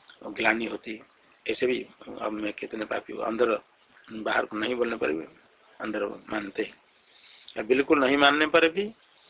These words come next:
कर्म के कारण शास्त्र प्रमाण से अंतिम काल में ऐसे वृत्ति प्रकट हो जाती। तो उसके अनुसार जैसे चिंतन होता है, वासना रूपेण अभिव्यक्त होता है, देवादि शरीर को, देव को,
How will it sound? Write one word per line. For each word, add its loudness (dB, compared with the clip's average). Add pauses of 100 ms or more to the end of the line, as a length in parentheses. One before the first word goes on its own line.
(260)
कर्म 6
के 2
कारण 2
शास्त्र 2
प्रमाण 0
से 2
अंतिम -2
काल 2
में -4
ऐसे 4
वृत्ति -4 (800)
प्रकट 2
हो -2
जाती। 2 (720)
तो 6
उसके 2
अनुसार 4
जैसे 2
चिंतन 0
होता 4
है, 4
वासना 2
रूपेण -2 (400)
अभिव्यक्त 4
होता 6
है, -2 (1200)
देवादि 6
शरीर 0
को, -4
देव 4
को, -4